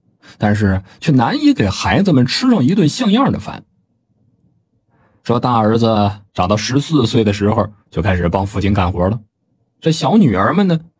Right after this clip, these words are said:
几乎是刚刚学会的走路就得给母亲帮忙做家务。单单就这么一个最小的男孩儿有点问题，他这个身体不够强壮，帮不了父亲的忙，但是他这个人呢，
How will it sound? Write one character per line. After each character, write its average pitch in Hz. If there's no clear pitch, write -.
几 -
乎 269
是 170
刚 269
刚 285
学 -
会 240
的 180
走 82
路 254
就 135
得 123
给 127
母 95
亲 139
帮 214
忙 143
做 80
家 90
务。 90
单 92
单 104
就 101
这 95
么 92
一 95
个 101
最 101
小 90
的 -
男 110
孩 101
儿 113
有 82
点 80
问 87
题， -
他 233
这 302
个 180
身 311
体 -
不 131
够 214
强 -
壮， 277
帮 156
不 165
了 135
父 143
亲 151
的 147
忙， 104
但 120
是 123
他 135
这 135
个 127
人 110
呢， 135